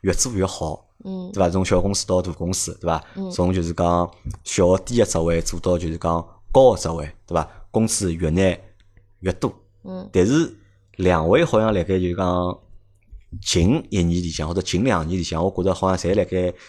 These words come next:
Speaker 1: 停滞不前，侪是就是讲停脱了。
Speaker 2: 嗯。
Speaker 1: 葛末当中有两只问题，一是为啥㑚会得有介多趟个跳槽？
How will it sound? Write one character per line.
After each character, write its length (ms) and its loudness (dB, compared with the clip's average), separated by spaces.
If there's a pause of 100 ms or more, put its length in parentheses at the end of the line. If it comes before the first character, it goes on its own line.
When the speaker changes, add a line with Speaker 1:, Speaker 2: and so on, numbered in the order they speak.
(160)
Speaker 1:
停 260 0
滞 140 -2
不 140 -4
前， 260 -8 (640)
侪 200 2
是 80 0
就 80 2
是 120 -2
讲 260 2 (400)
停 180 -4
脱 140 -2
了。 100 -2 (260)
Speaker 2:
嗯。 200 -10 (100)
Speaker 1:
葛 80 -6
末 320 2 (1080)
当 120 2
中 100 2
有 20 4
两 120 0
只 100 -4
问 140 0
题， 120 -4
一 260 2
是 80 -2
为 180 4
啥 360 0
㑚 180 2
会 80 0
得 120 2
有 120 -2
介 160 0
多 100 -6
趟 140 -2
个 60 -2
跳 180 -2
槽？ 180 -8